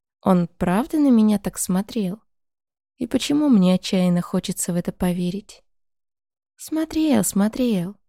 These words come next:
весело подмигивает Ася, после чего уходит. Ладно,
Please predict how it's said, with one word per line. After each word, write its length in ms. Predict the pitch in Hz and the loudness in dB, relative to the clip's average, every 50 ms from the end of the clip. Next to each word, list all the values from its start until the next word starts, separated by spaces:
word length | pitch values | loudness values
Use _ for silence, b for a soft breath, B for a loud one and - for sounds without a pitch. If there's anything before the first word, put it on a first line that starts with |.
| _ _ _ _ _ _ _ _ _ | _ _ _ _ _ _ _ _ _
весело 440 | 202 185 180 180 - - - 233 254 | -2 0 0 0 0 0 -2 -2 -2
подмигивает 760 | - - 285 277 247 226 220 220 214 226 226 240 247 247 - - | 0 0 0 2 4 4 4 4 2 0 0 0 -2 -4 -6 -6
Ася, 360 | - 185 175 170 - - 208 | -4 -2 -2 -2 -2 -4 -4
после 300 | - - 214 - - 214 | -4 -2 -4 -4 -2 -4
чего 340 | 196 - - 208 202 202 208 | -6 -6 -6 -4 -2 -2 -2
уходит. 580 | 208 - - - 175 160 156 202 208 _ _ _ _ _ _ _ _ _ _ _ _ _ _ _ _ _ _ _ _ | -2 -4 -6 -6 -6 -6 -6 -6 -12 _ _ _ _ _ _ _ _ _ _ _ _ _ _ _ _ _ _ _ _
Ладно, 560 | 269 240 226 190 175 170 - 190 190 226 254 | -2 0 2 2 2 0 0 -2 -2 -4 -4